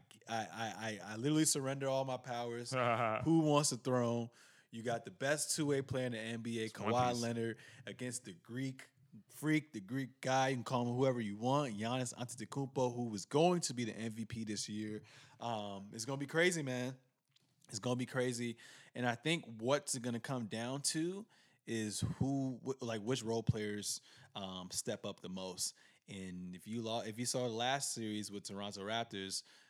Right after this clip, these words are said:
Speaker 1: the, they, basically the whole regular season, they were, they were built off of their, their depth. So you had O G Anunoby, who has not even been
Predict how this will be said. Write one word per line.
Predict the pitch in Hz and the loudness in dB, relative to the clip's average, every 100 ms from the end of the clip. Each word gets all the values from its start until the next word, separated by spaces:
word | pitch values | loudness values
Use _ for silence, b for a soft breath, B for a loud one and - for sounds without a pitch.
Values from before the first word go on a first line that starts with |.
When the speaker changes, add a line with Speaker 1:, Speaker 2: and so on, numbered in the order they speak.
| b _ | b _
Speaker 1:
the, | 101 95 95 92 85 95 | -10 -8 -8 -8 -10 -10
they, | 110 98 95 | -8 -8 -4
basically | 147 151 | -2 0
the | 123 | 0
whole | 127 139 | 2 2
regular | 127 123 | 2 2
season, | - 117 110 | 0 0 2
they | 104 | 0
were, | 95 - | -2 -4
they | 107 | -4
were | 98 | -2
built | 87 123 - - | 0 -2 -2 -4
off | 107 107 | -4 -4
of | 98 92 | -12 -8
their, | 98 95 92 87 | -6 -6 -6 -8
their | 95 | -8
depth. | 80 104 - - - - b b | -6 -8 -8 -12 -18 -20 b b
So | - - | -10 -8
you | 92 95 | -6 -8
had | 92 | -6
O | 110 123 | -2 0
G | 117 113 | 0 0
Anunoby, | 107 101 98 98 | 0 -2 -2 -4
who | 95 101 98 92 95 | -4 -4 -4 -6 -10
has | 92 101 | -10 -8
not | 104 | -6
even | 104 98 | -6 -8
been | 90 95 92 | -8 -10 -10